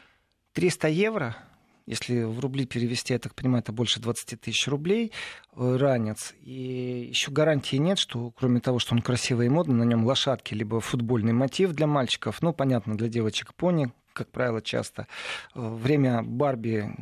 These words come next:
наверное, прошло, ну, всё-таки <laughs> кто-то ещё есть.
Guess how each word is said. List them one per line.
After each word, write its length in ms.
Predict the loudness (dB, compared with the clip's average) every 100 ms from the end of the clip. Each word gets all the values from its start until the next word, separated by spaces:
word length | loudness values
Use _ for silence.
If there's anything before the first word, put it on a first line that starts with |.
| -14 -16 -10 0
наверное, 420 | 4 4 2 0
прошло, 520 | 0 0 4 4 4 2
ну, 260 | 2 2 2
всё-таки 520 | 0 -2 -2 -4 0
<laughs> 160 | 0 0
кто-то 280 | 0 0
ещё 260 | 0 0 0
есть. 340 | 0 0 -2